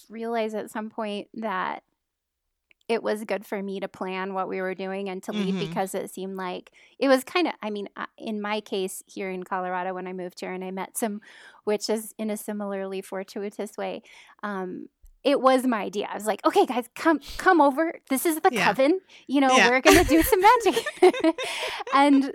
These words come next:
Speaker 1: since it was my idea, I did realize, like, it helped me to, for me to kind of have a framework. It wasn't like,
Speaker 2: Mm-hmm.
Speaker 1: "Okay, you," it, you know, it,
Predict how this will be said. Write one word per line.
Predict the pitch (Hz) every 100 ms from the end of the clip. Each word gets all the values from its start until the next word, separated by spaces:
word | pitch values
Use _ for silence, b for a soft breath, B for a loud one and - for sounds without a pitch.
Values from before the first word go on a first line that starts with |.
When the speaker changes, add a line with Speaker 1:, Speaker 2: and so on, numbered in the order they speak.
| 480
Speaker 1:
since | 320 285
it | 294
was | 233 247
my | 254 233
idea, | 233 220 226 208 208
I | 214 202
did | 208 196
realize, | 202 196 202 202
like, | 196 - -
it | 208 - _
helped | 208 285 294 - -
me | 220 -
to, | - 214
for | - 226 202
me | 196 190 190
to | 214
kind | - 196
of | 185
have | 202 185 185 190
a |
framework. | 196 - 190 190 214 262 311 - -
It | 220
wasn't | 202 233 214 202
like, | 202 190
Speaker 2:
Mm-hmm. | 185
Speaker 1:
"Okay, | 339 349 330
you," | 247 247 320 359 320
it, | 247 254
you | 269
know, | 247 -
it, | 214 -